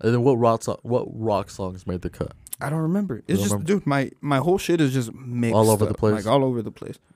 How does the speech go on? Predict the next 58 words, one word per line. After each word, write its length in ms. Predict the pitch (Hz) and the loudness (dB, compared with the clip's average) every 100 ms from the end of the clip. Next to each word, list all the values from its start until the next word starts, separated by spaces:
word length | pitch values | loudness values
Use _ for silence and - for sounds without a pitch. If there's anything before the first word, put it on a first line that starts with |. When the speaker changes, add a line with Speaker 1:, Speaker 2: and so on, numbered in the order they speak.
| - | -8
Speaker 1:
Do 80 | 117 | -4
you 40 | |
even 80 | 135 | -2
have 100 | 135 | 0
Mexican 340 | 117 117 - 127 | -2 -6 -8 -6
music 220 | 127 117 | -6 -6
on 100 | 123 | -6
your 80 | 120 | -6
shit 160 | - 123 | -4 0
Speaker 2:
No, 180 | 131 | 2
Speaker 1:
too? 60 | 131 | 2
Speaker 2:
that, 160 | 180 170 | 2 2
that's 220 | 233 247 | 0 2
one 180 | 262 240 | 2 4
thing 180 | 247 240 | 4 6
I 60 | |
Speaker 1:
You 40 | 220 | 6
Speaker 2:
don't 100 | 214 | 6
Speaker 1:
don't, 40 | 113 | 4
Speaker 2:
really 220 | 160 156 | 4 4
Speaker 1:
you 60 | 131 | 4
don't 80 | - | 2
Speaker 2:
have. 140 | 117 | 2
Speaker 1:
fuck 100 | 117 | 6
Speaker 2:
I, 100 | 180 | 6
Speaker 1:
with? 80 | 139 | 8
Speaker 2:
I 100 | 170 | 8
have 220 | 185 190 | 8 6
a 80 | 208 | 4
playlist 440 | - 185 202 196 196 | 4 2 2 0 -2
that 140 | 131 | -2
the 60 | 131 | 2
homie 280 | 143 165 175 | 2 2 2
sent 260 | - 156 | 0 0
me 160 | 185 185 - - | 0 0 -2 -4
Speaker 1:
Yeah. 120 | 104 | 4
Speaker 2:
to 120 | 202 | 4
fuck 300 | 190 190 196 | 4 2 4
with. 260 | 208 214 - _ _ - | 4 4 0 _ _ -8
Speaker 1:
Like 100 | 104 | -6
some 180 | 117 110 | -4 -4
Grupo 280 | 117 120 110 | -4 -4 -2
Firme 280 | 113 117 123 | -2 -2 -2
type 140 | 131 | 2
Speaker 2:
Yeah, 80 | 143 143 | 6 8
Speaker 1:
of 40 | 143 | 8
shit? 80 | 143 | 8
Speaker 2:
yeah, 160 | 135 | 6
but 340 | 131 127 127 - _ | 4 6 4 2 _
I, 180 | 123 139 _ _ _ _ | -4 -4 _ _ _ _
<sighs> 380 | - - - - | -12 -8 -8 -6
I 100 | 143 | -4
couldn't 280 | - 185 175 | 2 4 6
get 120 | 175 | 6
into 200 | 196 151 | 4 2
that 180 | 120 107 | -2 -2
phase. 160 | 123 | 2
Speaker 1:
Uh-huh. 300 | 117 117 107 | 2 4 0